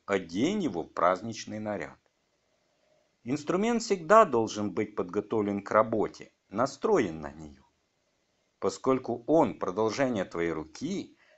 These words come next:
то его готовность будет свидетельствовать и о твоей готовности передать замысел в форму,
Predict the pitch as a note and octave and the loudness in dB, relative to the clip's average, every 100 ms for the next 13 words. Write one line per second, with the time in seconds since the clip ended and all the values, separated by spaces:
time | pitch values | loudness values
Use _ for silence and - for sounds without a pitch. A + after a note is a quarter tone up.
0 | _ G2+ B2 E3 G3+ F#3 - G#3 G#3 F#3+ | _ 0 2 4 4 2 0 0 0 -2
1 | C#3+ F3 F#3 F#3 E3 D3+ A2 C#3+ F#3 F3 | -2 -4 -4 -6 -8 -10 -6 -6 -6 -8
2 | - E3+ F3 - E3+ F3 F3 D#3+ E3 G2+ | -6 -4 -4 -2 0 0 0 -2 0 2
3 | A#2+ B2 A#2+ G#2+ A#2 A#2 C3 A#2+ F#2 F#2+ | 4 4 2 0 -2 -2 0 2 0 -2
4 | F2 - - F#2 - _ - A#2 B2 G#2 | -6 -8 -8 -8 -12 _ -2 2 2 6
5 | G#2+ F#2+ - - - F2 E2+ E2+ F#2 D#3 | 8 8 6 -6 0 4 6 4 0 -4
6 | - G3 A3 G#3+ - C4 C4 G3+ F2+ C#2 | -2 0 0 -2 -6 2 6 6 4 -4